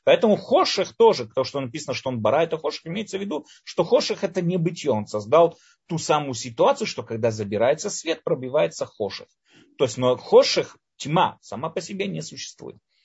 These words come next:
Что же тогда, откуда тогда появляется затумленность и что собой представляет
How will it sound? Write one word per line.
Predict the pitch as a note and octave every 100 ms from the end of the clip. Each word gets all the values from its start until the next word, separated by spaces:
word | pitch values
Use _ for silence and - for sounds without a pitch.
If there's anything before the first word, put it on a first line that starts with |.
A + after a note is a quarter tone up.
| _ _ _ _ _ _ _
Что | - - B3
же | C4
тогда, | A#3 E3+ F#3+ G3
откуда | - C3+ - G3 F3
тогда | E3 D3
появляется | D#3 C#3 A#2+ A#2 B2 - B2
затумленность | A2 A#2+ A2+ B2 A2 A#2 E3+ F#3 E3+
и | -
что | - D3+
собой | D3 B2 C3
представляет | A#2+ A#2+ - A2 G#2 A2 A#2 B2 A#2+